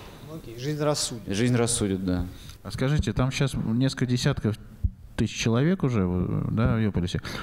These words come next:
Speaker 3: Хотя прошло всего там сколько? Три?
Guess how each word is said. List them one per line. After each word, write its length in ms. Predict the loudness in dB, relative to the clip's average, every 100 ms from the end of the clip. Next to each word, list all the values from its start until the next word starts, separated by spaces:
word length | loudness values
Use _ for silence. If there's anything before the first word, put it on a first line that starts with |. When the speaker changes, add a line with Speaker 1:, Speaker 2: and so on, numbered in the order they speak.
| -10 -12 -14 -12 -6
Speaker 3:
Хотя 220 | -2 0
прошло 260 | 0 0 0
всего 240 | -2 0 0
там 180 | 0 -2
сколько? 500 | -2 -2 -2 -4 -6 -14 -20 -20 -8
Три? 240 | -4 -4